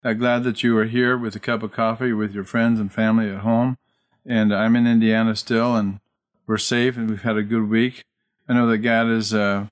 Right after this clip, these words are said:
uh, some good news. Uh, Carol Bergman called me, uh, last week to pray about, she's going to be tested for the coronavirus, and the good news is that she tested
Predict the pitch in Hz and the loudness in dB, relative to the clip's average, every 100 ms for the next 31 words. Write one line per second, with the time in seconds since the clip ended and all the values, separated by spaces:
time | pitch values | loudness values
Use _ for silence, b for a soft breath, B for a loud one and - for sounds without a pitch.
0 | _ _ _ - 110 - 113 123 170 127 | _ _ _ -6 -6 -4 -4 0 2 4
1 | 110 120 120 107 110 104 - 131 127 113 | 4 4 0 -2 -2 -2 -2 0 0 0
2 | 117 127 120 110 - 117 113 117 117 113 | 0 0 0 0 0 -2 2 2 2 -4
3 | _ _ _ - 113 107 107 117 113 - | _ _ _ -4 -2 0 0 0 0 -2
4 | 120 101 107 - 113 113 107 110 104 - | -2 -2 -6 0 2 2 0 -2 -2 -4
5 | _ _ _ _ _ - 131 117 113 120 | _ _ _ _ _ -8 -2 0 2 2
6 | 113 104 - 123 120 - 113 113 104 - | 2 0 -2 -4 -4 -6 -10 -8 -8 -2
7 | 117 113 104 98 107 110 104 - 104 101 | 0 2 2 0 0 0 -2 -2 -4 -2
8 | 110 127 123 113 110 101 101 - 113 - | -2 0 2 0 -2 -6 -6 -6 -6 -4
9 | 110 - 104 95 | -6 -6 -8 -10